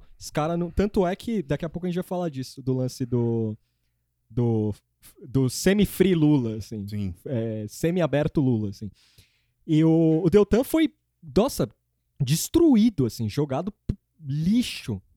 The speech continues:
Speaker 1: Completamente, mano, n-, ninguém se importa com você, pau no seu cu, você é esquerdista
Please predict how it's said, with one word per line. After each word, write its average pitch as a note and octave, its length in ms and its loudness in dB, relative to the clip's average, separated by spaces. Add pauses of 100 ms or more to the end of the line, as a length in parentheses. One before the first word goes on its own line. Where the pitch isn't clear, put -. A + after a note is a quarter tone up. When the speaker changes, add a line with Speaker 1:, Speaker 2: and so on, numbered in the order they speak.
(160)
Speaker 1:
Completamente, A3 840 -4
mano, F#3+ 280 -4
n-, D#3+ 220 -10
ninguém G3+ 300 -6
se B3+ 120 -12
importa E3 440 -6
com F3+ 100 -10
você, E3 400 -8
pau E3 200 -8
no F3+ 60 -8
seu F3+ 200 -8
cu, D#3+ 200 -6
você - 140 -8
é - 0 -
esquerdista D#3 840 -8